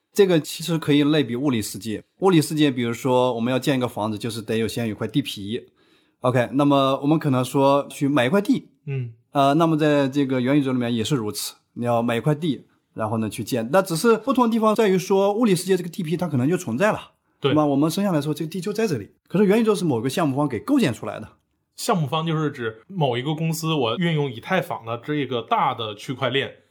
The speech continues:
Speaker 2: 我在这个上面去开发出一个平台式的 app，大家可以在我这里面去搭建各种就是具象化的
Speaker 1: 对。
Speaker 2: 或者说视觉化的这种小房子。
Speaker 1: 对的，对的。
Speaker 2: 那这个看起来就特别像一个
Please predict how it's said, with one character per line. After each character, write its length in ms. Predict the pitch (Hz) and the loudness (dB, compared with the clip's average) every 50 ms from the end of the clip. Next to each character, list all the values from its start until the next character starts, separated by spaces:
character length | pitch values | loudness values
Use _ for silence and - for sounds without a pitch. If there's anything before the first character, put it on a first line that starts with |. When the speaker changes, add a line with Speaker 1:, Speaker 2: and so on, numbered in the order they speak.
| _ _ _ _ - | _ _ _ _ -2
Speaker 2:
我 160 | 131 123 117 | 0 0 0
在 140 | 113 135 135 | 0 -2 -2
这 120 | - 180 | -2 -2
个 120 | 151 139 131 | -2 -2 -2
上 180 | - 160 143 | -2 -4 -4
面 140 | 131 123 117 | -4 -6 -8
去 120 | - - 131 | -6 -8 -10
开 280 | - - - 170 170 | -6 -2 0 0 0
发 320 | 165 170 170 160 160 165 160 | 2 2 2 2 2 2 -2
出 260 | - - 156 151 147 | -4 -8 -6 -4 -2
一 80 | 143 | 0
个 80 | 165 180 | 0 0
平 240 | 180 - - 175 240 | 0 -2 -4 -4 -2
台 180 | - 165 143 | 0 0 0
式 120 | 165 - 156 | 0 0 -2
的 80 | 151 | -2
app， 260 | 147 151 139 - 120 113 | 0 0 0 -2 -2 -2
大 100 | 156 156 | 0 0
家 120 | 151 156 | 0 0
可 100 | 156 165 | 0 -2
以 60 | 135 | -2
在 100 | - 147 | 0 0
我 140 | 135 123 101 | -2 -2 -4
这 100 | 107 131 | -6 -6
里 140 | 131 127 117 | -8 -8 -8
面 260 | 101 113 117 117 117 | -8 -8 -8 -8 -6
去 180 | - - 143 127 | -4 -4 0 2
搭 200 | 156 175 208 202 | 4 4 4 2
建 200 | 240 220 165 147 | 0 -4 -6 -4
各 140 | 151 147 | -4 -6
种 240 | 123 117 113 113 107 - | -4 -4 -6 -6 -8 -6
就 100 | - 123 | -8 -8
是 140 | 117 123 117 | -6 -6 -8
具 180 | 117 - 214 175 | -8 -4 -4 -2
象 240 | 139 139 123 123 113 | 0 0 -2 -2 -2
化 180 | 135 131 127 | 0 -2 -2
的 300 | 113 110 107 107 110 107 - - - _ _ | -2 -2 -6 -8 -8 -10 -14 -18 -20 _ _
Speaker 1:
对。 80 | 143 120 | -20 -10
Speaker 2:
或 140 | - 156 139 | -4 -4 -4
者 140 | 117 110 107 | -4 -4 -4
说 120 | 127 127 | -4 -6
视 240 | 123 - - - 202 | -4 -4 -6 -6 -4
觉 160 | 131 117 110 | -2 -2 -2
化 200 | 110 120 123 120 | 0 2 0 0
的 80 | 110 107 | 0 -4
这 100 | 113 113 | -10 -10
种 240 | 104 104 98 95 - _ _ _ _ _ | -10 -10 -12 -12 -14 _ _ _ _ _
小 140 | - - 120 | -2 2 4
房 260 | 165 135 110 104 104 | 4 4 4 0 -6
子。 60 | 120 107 | -8 -10
Speaker 1:
对 80 | 110 | -10
的， 0 | |
对 0 | |
的。 120 | 92 - - _ _ - | -10 -14 -20 _ _ -4
Speaker 2:
那 120 | 247 285 | -2 0
这 140 | 302 392 392 | 4 4 4
个 140 | 311 247 226 | 4 4 0
看 160 | - - 311 | 0 -2 -4
起 60 | 208 | -2
来 100 | 165 151 | -2 0
就 80 | 151 - | 0 -2
特 140 | - - 247 | -2 -2 -2
别 160 | - 170 196 | 0 0 -2
像 240 | 208 220 220 208 185 | 0 0 0 0 0
一 120 | 175 190 | -2 -2
个 200 | 180 196 196 185 | -2 -2 -2 -2